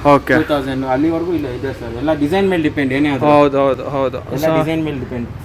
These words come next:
Speaker 1: ಓಕೆ, ಸ್ಟಾರ್ಟಿಂಗು ಏಟ್ ಹಂಡ್ರೆಡ್ ಇಂದ ಶುರು ಆಗುತ್ತಾ?
Speaker 2: ಹಾ, ಏಟ್ ಹಂಡ್ರೆಡ್, ಏಟ್ ಹಂಡ್ರೆಡ್ ಇಂದ ಸ್ಟಾರ್ಟ್ ಆಗುತ್ತೆ.
Speaker 1: ಓಕೆ.
Speaker 2: ಮತ್ತೆ
Speaker 1: ಅಂದ್ರೆ ಬಾಂಬೆ ಫಿನಿಶಿಂಗ್ ಅಂದ್ರೆ?
Speaker 2: ಎಲ್ಲ ಬಾಂಬೆ ಫಿನಿಶಿಂಗ್, ಫಿನಿಶಿಂಗ್.
Speaker 1: ಹ್ಮ್.
Speaker 2: ಎಲ್ಲ ಮಣ್ಣಲ್ಲಿ ಮಾಡಿರ್ತಾರೆ ಪ್ರತಿಯೊಂದನ್ನು ಅಷ್ಟೇ.
Speaker 1: ಓಕೆ.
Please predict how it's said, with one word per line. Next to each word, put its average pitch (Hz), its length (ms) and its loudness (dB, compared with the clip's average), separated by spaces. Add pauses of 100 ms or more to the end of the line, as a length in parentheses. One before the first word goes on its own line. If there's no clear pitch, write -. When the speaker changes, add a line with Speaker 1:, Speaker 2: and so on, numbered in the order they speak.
(280)
Speaker 1:
ಓಕೆ, 147 320 0
ಸ್ಟಾರ್ಟಿಂಗು 208 680 0
ಏಟ್ 202 240 6
ಹಂಡ್ರೆಡ್ 190 240 4
ಇಂದ 175 100 2
ಶುರು 160 220 0
ಆಗುತ್ತಾ? 131 360 4
Speaker 2:
ಹಾ, 151 60 0
ಏಟ್ 139 100 -8
ಹಂಡ್ರೆಡ್, 147 240 -8
ಏಟ್ 143 140 -10
ಹಂಡ್ರೆಡ್ 160 260 -8
ಇಂದ 170 60 -10
ಸ್ಟಾರ್ಟ್ 151 220 -8
ಆಗುತ್ತೆ. 127 520 -6
Speaker 1:
ಓಕೆ. 135 380 2
Speaker 2:
ಮತ್ತೆ 135 220 -8
Speaker 1:
ಅಂದ್ರೆ 180 200 4
ಬಾಂಬೆ 202 340 6
ಫಿನಿಶಿಂಗ್ 185 460 -2
ಅಂದ್ರೆ? 139 180 0
Speaker 2:
ಎಲ್ಲ 190 140 -2
ಬಾಂಬೆ 165 300 -6
ಫಿನಿಶಿಂಗ್, 135 540 -8
ಫಿನಿಶಿಂಗ್. 143 380 0
Speaker 1:
ಹ್ಮ್. 120 80 -2
Speaker 2:
ಎಲ್ಲ 160 140 2
ಮಣ್ಣಲ್ಲಿ 170 380 4
ಮಾಡಿರ್ತಾರೆ 139 400 -2
ಪ್ರತಿಯೊಂದನ್ನು 147 580 -4
ಅಷ್ಟೇ. 123 320 -12 (340)
Speaker 1:
ಓಕೆ. 143 380 2